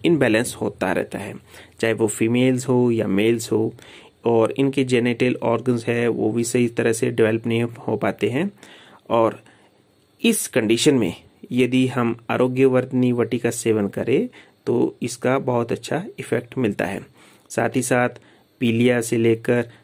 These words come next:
स्प्लीन से संबंधित जितने भी रोग होते हैं इसका इसमें बहुत अच्छा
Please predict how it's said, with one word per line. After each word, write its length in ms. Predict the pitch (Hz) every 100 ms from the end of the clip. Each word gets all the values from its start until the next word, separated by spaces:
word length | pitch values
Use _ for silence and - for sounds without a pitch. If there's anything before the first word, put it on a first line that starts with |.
| _
स्प्लीन 720 | - - - 139 151 147 113 - - _ _ _ _ _ _
से 200 | - 120
संबंधित 800 | - 113 110 113 113 120 131 127 - -
जितने 320 | 127 131 127
भी 140 | 120
रोग 240 | 120 110 110
होते 240 | 113 -
हैं 260 | 107 135 180 _ _ _
इसका 680 | 123 123 - - 120 131 131 -
इसमें 640 | 123 - 120 110 131 180
बहुत 260 | 143 120 -
अच्छा 320 | 104 -